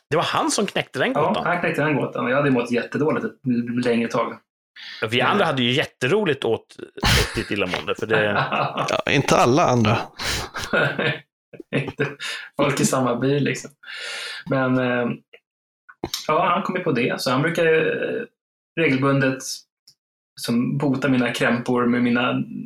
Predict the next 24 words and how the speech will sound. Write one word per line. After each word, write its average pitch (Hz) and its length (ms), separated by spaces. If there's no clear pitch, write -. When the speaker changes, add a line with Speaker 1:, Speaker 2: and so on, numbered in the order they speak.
Speaker 2:
knän 127 380
eller 123 160
vad 123 180
det 123 60
är, 123 40
rygg 131 540
och - 100
sånt 127 120
där. - 140
Så, - 160
Speaker 1:
Det 151 300
är, 131 40
Speaker 2:
så 107 60
att, - 120
eh, - 520
Speaker 1:
det 135 80
är 135 40
fantastiskt 143 600
att 113 60
ha 285 200
en 113 80
hälsoguru. 110 540
Speaker 3:
Ja. - 60
Speaker 2:
Ja, 98 480